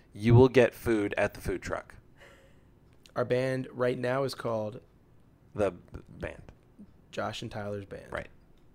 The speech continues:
Speaker 2: And
Speaker 1: And if you mention our band at the food trucks, they will give you your
Speaker 2: <laughs>
Speaker 1: food when you purchase it.
Speaker 2: They will give
Speaker 1: You're
Speaker 2: oh,
Speaker 1: welcome.
Speaker 2: that's what you said. Sorry, I was
Speaker 1: Right.
Speaker 2: working out the, uh, band name.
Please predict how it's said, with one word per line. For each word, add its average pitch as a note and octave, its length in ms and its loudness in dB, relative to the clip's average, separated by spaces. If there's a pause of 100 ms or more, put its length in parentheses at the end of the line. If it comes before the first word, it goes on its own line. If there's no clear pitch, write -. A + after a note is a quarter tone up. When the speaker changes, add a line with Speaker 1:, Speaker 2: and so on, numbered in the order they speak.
(800)
Speaker 2:
And G#2 500 -10 (140)
Speaker 1:
And G2+ 160 0
if G#2 120 -2
you A#2+ 100 6
mention C3+ 360 6
our E3+ 140 10
band B2 480 4 (360)
at A2 160 2
the A2+ 60 -8
food D3+ 200 0
trucks, A#2+ 440 2
they A2 120 2
will G#2+ 140 4
give G#2+ 200 -4
you A2 120 -2
your A#2+ 140 4
Speaker 2:
<laughs> A2 120 -6
Speaker 1:
food G2 300 -4
when G2 160 -2
you F#2+ 120 -4
purchase - 440 -10
it. - 120 -12 (1300)
Speaker 2:
They - 140 -6
will G#2 240 -8
give B2+ 260 -4
Speaker 1:
You're F#3+ 220 12
Speaker 2:
oh, G3 60 12
Speaker 1:
welcome. F3 160 12
Speaker 2:
that's E3 180 6
what F#3 100 -2
you F3 80 0
said. D#3+ 320 0
Sorry, D3+ 260 8
I C3+ 100 6
was C3+ 280 2 (320)
Speaker 1:
Right. F#2+ 140 2
Speaker 2:
working C3+ 300 0
out A#2+ 180 -4
the, A#2 300 0
uh, A#2 260 -2
band A#2 240 -4
name. G#2+ 140 -10